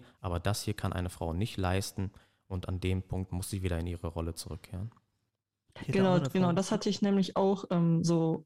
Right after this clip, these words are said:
Speaker 3: rausgelesen, dass es quasi so war, dass i-, dass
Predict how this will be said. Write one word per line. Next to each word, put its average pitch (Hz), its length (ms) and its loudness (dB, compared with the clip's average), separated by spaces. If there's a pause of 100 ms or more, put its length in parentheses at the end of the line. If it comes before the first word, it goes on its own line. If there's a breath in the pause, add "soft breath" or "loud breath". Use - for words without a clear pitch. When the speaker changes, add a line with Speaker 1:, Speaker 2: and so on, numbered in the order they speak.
Speaker 3:
rausgelesen, 165 720 2
dass 165 220 0
es - 80 -8
quasi 175 440 2 (240 loud breath)
so 185 220 4
war, 208 260 2 (680 loud breath)
dass - 360 0 (140)
i-, 180 280 4
dass - 360 -2